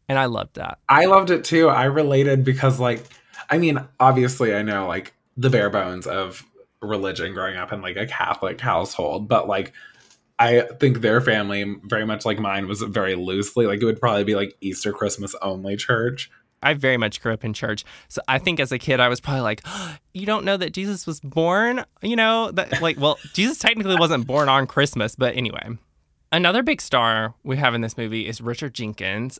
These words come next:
Speaker 1: Oscar nominee. And Richard Jenkins plays the athletic director of this, uh, college in Illinois that is not real, but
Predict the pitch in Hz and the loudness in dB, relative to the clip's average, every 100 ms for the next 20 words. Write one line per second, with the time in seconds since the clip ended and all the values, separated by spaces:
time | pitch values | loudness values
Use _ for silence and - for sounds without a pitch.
0 | - 117 - 127 107 101 107 107 101 113 | -4 -4 -4 -6 -6 -6 -8 -10 -10 -10
1 | 139 _ _ - 190 233 277 202 196 196 | -12 _ _ -4 0 0 0 -2 -2 -2
2 | 175 - 170 156 139 143 139 - 139 135 | -4 -4 0 2 2 0 -2 -6 -8 -4
3 | 117 123 127 127 123 123 113 - 117 104 | -2 -2 -2 -4 -2 -2 -4 -2 -2 -2
4 | 110 110 110 - - 95 78 78 139 - | -4 -4 -6 -6 -8 -6 -4 -6 -10 -6
5 | 120 117 113 110 - 110 104 104 113 _ | -4 -2 -2 -6 -10 -10 -8 -10 -12 _
6 | _ 120 113 104 104 107 101 - - 110 | _ -8 -6 -6 -6 -6 -8 -10 -12 -12
7 | - 107 104 104 98 87 120 120 110 117 | -10 -10 -10 -10 -10 -8 -2 0 0 -2
8 | 110 | -2